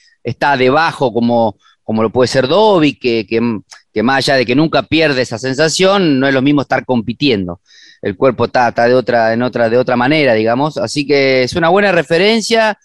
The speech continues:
se lo ve contento, eh, se, le gustó mucho la, la tracción de la Aprilia, eh, no tanto así la parte delantera, pero eso es, es normal de un piloto, donde, donde siempre encontrar el límite cuesta mucho más las lanzadas, los ingresos a las curvas,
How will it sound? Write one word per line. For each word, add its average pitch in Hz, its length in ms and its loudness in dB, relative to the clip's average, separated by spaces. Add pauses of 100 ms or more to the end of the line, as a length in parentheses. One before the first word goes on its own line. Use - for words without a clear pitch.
(140)
se - 140 -4
lo 160 100 4
ve 196 120 2
contento, 220 840 0 (360)
eh, 135 480 0
se, 123 320 -2
le 123 140 0
gustó 127 300 0
mucho 180 300 0
la, 139 140 4
la 127 140 0
tracción 220 500 0
de 170 80 2
la 139 80 2
Aprilia, 170 600 0
eh, 113 320 0
no 151 160 0
tanto 160 320 -2
así 151 220 -4
la 139 120 0
parte 139 280 -2
delantera, 127 520 0
pero 127 160 0
eso 175 160 -2
es, - 220 -8 (180)
es 139 100 0
normal 156 380 2
de 151 80 0
un 143 80 -2
piloto, 165 560 0
donde, 117 480 -2 (160)
donde 113 220 -2
siempre 185 300 0
encontrar 151 360 0
el 160 180 0
límite 175 380 0
cuesta 156 320 0
mucho 147 300 0
más 151 340 -2 (260)
las 120 200 -2
lanzadas, 131 640 0
los 117 220 -2
ingresos 131 560 0
a 110 100 -2
las 107 140 -2
curvas, 139 520 0